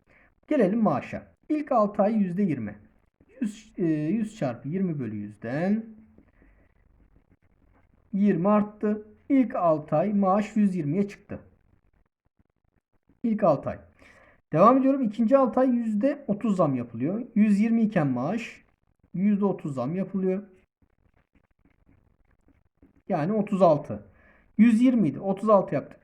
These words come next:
Yüz elli altı olmuş oldu. Gördüğünüz gibi ürünün fiyatı yüz elliye çıkarken maaş yıl sonunda yüz elli altıya çıktı. Yani yüz ellide altı kârda.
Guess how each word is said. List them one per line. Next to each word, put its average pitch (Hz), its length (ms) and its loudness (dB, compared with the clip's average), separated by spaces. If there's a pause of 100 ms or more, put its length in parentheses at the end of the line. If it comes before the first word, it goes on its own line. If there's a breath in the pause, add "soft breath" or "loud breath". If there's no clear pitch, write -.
Yüz 208 440 0 (120)
elli 143 300 -2
altı 196 640 -2 (120)
olmuş 196 360 -2
oldu. 113 240 -8 (160)
Gördüğünüz 226 480 0
gibi 151 200 -2
ürünün 180 260 2
fiyatı - 340 -6
yüz 117 160 -12
elliye 127 300 -6
çıkarken 220 520 -2 (360 loud breath)
maaş 202 440 0
yıl 254 120 0
sonunda 170 680 -4 (100)
yüz 196 200 0
elli 190 200 2
altıya 147 280 0
çıktı. - 260 -18
Yani 151 320 0
yüz 185 180 0
ellide 220 580 0 (580)
altı 254 600 0 (640 loud breath)
kârda. 151 480 0